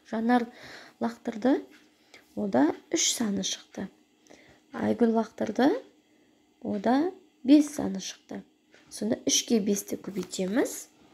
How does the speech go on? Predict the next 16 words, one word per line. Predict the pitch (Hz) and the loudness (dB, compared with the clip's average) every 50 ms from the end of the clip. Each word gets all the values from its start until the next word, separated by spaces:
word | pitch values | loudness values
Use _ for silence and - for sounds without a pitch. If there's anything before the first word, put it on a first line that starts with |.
| _ _ _ _ - | _ _ _ _ -12
Қанша | - - 196 101 98 98 | -10 -6 -4 -4 -2 -2
болады? | - - 220 240 254 - 381 480 480 - - _ _ _ _ _ _ - - | 0 0 0 2 2 2 2 2 0 -4 -16 _ _ _ _ _ _ -12 -2
Он | - 294 320 311 254 240 | 2 4 4 6 4 4
бес | 220 - 190 - - - - | 2 -2 -4 -6 -10 -12 -10
болады, | 190 190 196 196 190 214 247 294 | -8 -8 -8 -6 -4 -4 -4 -4
иә? | 415 - - _ _ - - _ _ - | -4 -6 -10 _ _ -20 -20 _ _ -2
Дәл | 311 370 453 415 | 0 0 0 0
солай | - - 240 247 294 392 370 277 | -2 -2 0 2 4 4 4 4
өздеріңіз | 233 214 - - - 190 196 233 294 349 - - _ _ _ _ _ _ _ _ _ _ _ _ _ - | 2 -2 -4 -6 -6 -4 -4 -2 -4 -4 -6 -10 _ _ _ _ _ _ _ _ _ _ _ _ _ -4
үйіңіздегі | 214 208 208 196 190 190 180 180 - - - 185 190 - 190 190 240 311 453 554 - - _ _ _ _ _ _ _ _ _ _ _ - - _ _ _ _ - | -2 0 0 0 0 -2 -4 -6 -6 -4 -4 -4 -2 0 0 2 2 2 2 -2 -6 -14 _ _ _ _ _ _ _ _ _ _ _ -20 -20 _ _ _ _ -2
балдармен | 226 226 190 190 185 185 190 202 262 349 392 302 | -2 0 0 0 0 0 2 4 4 6 6 4
ойнап | 233 214 214 240 311 - - - | 4 4 2 2 2 0 0 0
көріңіздер. | 320 302 294 285 277 254 247 - - 233 233 233 226 - - _ _ _ _ _ _ _ _ _ _ _ _ _ _ _ _ _ - - - _ _ _ _ _ _ _ _ _ _ _ _ _ _ _ _ _ - - - - _ _ _ _ - - _ _ | 2 4 4 4 2 2 -2 -4 -6 -4 -4 -4 -4 -6 -12 _ _ _ _ _ _ _ _ _ _ _ _ _ _ _ _ _ -20 -20 -20 _ _ _ _ _ _ _ _ _ _ _ _ _ _ _ _ _ -20 -20 -20 -20 _ _ _ _ -20 -20 _ _
Алтыншы | 214 208 - - - 202 - - | -10 -10 -8 -8 -6 -4 -4 -2
есепке | - - 294 294 294 - 311 302 | 2 2 2 4 4 4 4 4
қарайық. | - 262 240 220 208 208 208 - | 2 0 0 0 0 -2 -4 -8